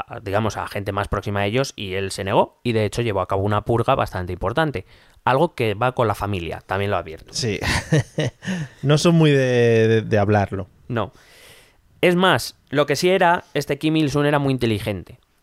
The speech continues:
Speaker 1: Y entonces es verdad que la China de Mao y la, y la Unión Soviética post-estalinista, eh, tenían ciertas diferencias respecto a cómo tenían que desarrollar sus estrategias, digamos. Entonces,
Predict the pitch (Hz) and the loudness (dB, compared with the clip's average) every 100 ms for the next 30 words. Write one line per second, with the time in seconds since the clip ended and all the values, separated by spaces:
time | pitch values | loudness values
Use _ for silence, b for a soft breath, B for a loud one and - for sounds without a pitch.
0 | _ - 131 151 131 117 135 160 175 170 | _ -4 0 0 0 -2 0 2 4 2
1 | - B B B B - 113 107 110 - | 0 B B B B 0 2 4 2 2
2 | 156 160 156 165 160 156 - - 123 107 | 4 4 6 6 6 4 0 -4 0 2
3 | 104 92 - 107 101 104 123 135 139 143 | 0 -2 -4 -2 -2 0 -2 0 0 0
4 | 135 127 - 120 117 107 127 117 131 139 | 2 0 2 -2 -2 -2 0 2 0 0
5 | - 127 B B B B - - - - | -2 -4 B B B B -20 -14 -10 -6
6 | - 139 151 156 170 165 170 147 135 113 | -2 0 0 0 2 2 2 0 0 0
7 | 101 85 - - - - _ - 120 117 | 0 -2 -8 -18 -20 -20 _ -14 -6 -4
8 | - 123 123 117 - _ 143 147 143 139 | -4 -2 0 0 -4 _ 0 2 0 0
9 | 131 135 135 131 123 120 120 120 120 120 | 0 0 0 -2 -2 -2 -2 0 2 2
10 | 120 - 120 117 - 107 120 113 123 - | 0 0 0 0 -2 -4 -4 -2 -2 -4
11 | 87 92 95 85 - - B B B B | -10 -8 -8 -8 -12 -20 B B B B
12 | - 151 160 170 - | -4 0 2 2 -2